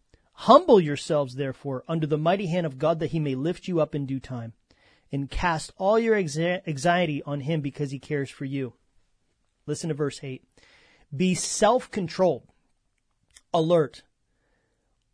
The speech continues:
Your enemy, the devil, prowls around like a roaring lion looking for someone to devour. Resist him.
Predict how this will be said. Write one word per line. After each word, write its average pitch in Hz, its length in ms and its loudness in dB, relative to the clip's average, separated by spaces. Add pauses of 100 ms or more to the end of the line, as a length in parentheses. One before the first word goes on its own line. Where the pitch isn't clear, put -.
(200)
Your 160 240 2
enemy, 214 500 2
the 147 220 -6
devil, 165 400 2
prowls 185 520 2
around 185 420 0
like 151 160 -2
a 160 80 0
roaring 180 520 2
lion 165 480 0 (200)
looking 165 340 -4
for 147 160 -8
someone 160 360 -2
to 156 100 -10
devour. 123 540 -8 (540)
Resist 143 520 -2
him. 113 220 -8